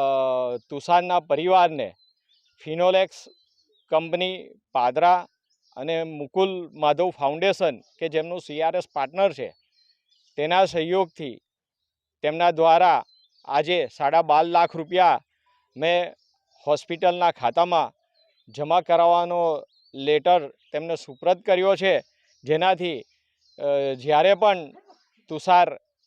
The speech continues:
દાખલ થશે દવાખાનામાં, ત્યારે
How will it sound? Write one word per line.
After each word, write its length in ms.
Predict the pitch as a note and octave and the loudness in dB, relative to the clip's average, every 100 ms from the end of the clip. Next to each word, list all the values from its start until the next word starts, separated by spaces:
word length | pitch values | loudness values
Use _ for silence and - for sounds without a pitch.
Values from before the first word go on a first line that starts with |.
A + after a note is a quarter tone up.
| _ | _
દાખલ 360 | C3+ C3 D#3+ E3+ | -4 -2 -4 -2
થશે 320 | E3 D3 F#3 | -2 0 -2
દવાખાનામાં, 840 | E3+ D#3 E3 E3 F3+ F3+ F#3 C#3 B2 _ _ _ _ | 2 2 2 -2 -4 -2 0 -2 -4 _ _ _ _
ત્યારે 460 | D#3 E3 G3 E3 | 0 2 4 0